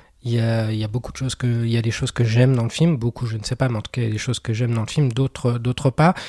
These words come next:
Euh, il se trouve que pour moi, vraiment, mon appréciation du film, c'est joué en deux temps. C'est qu'il y a eu ce, cette première partie qui, pour moi, assez, euh,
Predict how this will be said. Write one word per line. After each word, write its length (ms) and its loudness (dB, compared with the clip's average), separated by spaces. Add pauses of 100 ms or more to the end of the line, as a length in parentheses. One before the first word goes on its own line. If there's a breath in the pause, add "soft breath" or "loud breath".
(320 loud breath)
Euh, 220 2
il 80 -2
se 100 -4
trouve 260 0
que 120 0
pour 280 0
moi, 200 6
vraiment, 260 6
mon 140 4
appréciation 560 2
du 80 -2
film, 480 2 (100)
c'est 220 -2
joué 200 2
en 200 4
deux 260 4
temps. 240 -2 (640 loud breath)
C'est 300 -2
qu'il 320 -2
y 60 0
a 40 2
eu 140 4
ce, 360 -2
cette 320 -6
première 380 2
partie 600 -2
qui, 200 -12 (220)
pour 220 -2
moi, 320 2
assez, 420 -2
euh, 80 -2